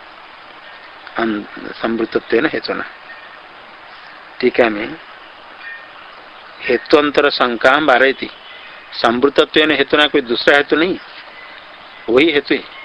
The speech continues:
अंतः समृते स्थानाद इत्यर्थ। अंदर है और संकुचित कम स्थान में, इसलिए मिथ्या। अंदर है और संकुचित स्थान में होने से ही मिथ्या है।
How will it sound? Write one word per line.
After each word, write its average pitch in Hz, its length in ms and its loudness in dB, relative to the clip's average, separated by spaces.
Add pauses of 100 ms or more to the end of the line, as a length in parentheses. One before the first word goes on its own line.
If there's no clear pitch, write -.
(340)
अंतः 143 640 2
समृते 135 580 2
स्थानाद 139 460 2
इत्यर्थ। 110 400 -2 (560)
अंदर 123 440 4
है 180 180 2
और 165 140 2
संकुचित 139 540 0
कम 131 420 2
स्थान 120 340 0
में, 131 180 -2
इसलिए - 260 -2
मिथ्या। 104 340 -6 (960)
अंदर 139 460 4
है 208 200 0 (180)
और 117 100 0
संकुचित 131 500 -2
स्थान 123 300 0
में 113 100 -4
होने 110 180 -4
से 143 160 2
ही 202 180 0
मिथ्या 131 320 -4
है। 113 80 -8